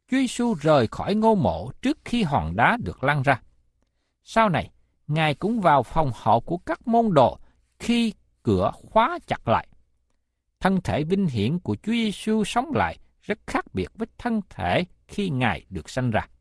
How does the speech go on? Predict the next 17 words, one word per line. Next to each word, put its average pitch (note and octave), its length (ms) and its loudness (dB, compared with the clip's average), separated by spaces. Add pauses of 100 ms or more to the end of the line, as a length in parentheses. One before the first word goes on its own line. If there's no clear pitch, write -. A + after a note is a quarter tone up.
(1300)
Và - 160 -10
chúng F3 180 -6
ta D#3+ 120 0
xem D#3+ 280 -2
tiếp A3+ 200 -6 (100)
trong E3 200 -2
Ma-thi-ơ F3 300 0
đoạn F2 240 -4
hai C#3+ 160 -4
mươi D3 200 -2
tám, E3 240 0 (400)
câu A#2+ 140 -2
bảy. F#2+ 220 -6 (1000)
Thiên C3 240 0
sứ D3 220 -2
nói E3 160 0
tiếp, G3 200 -6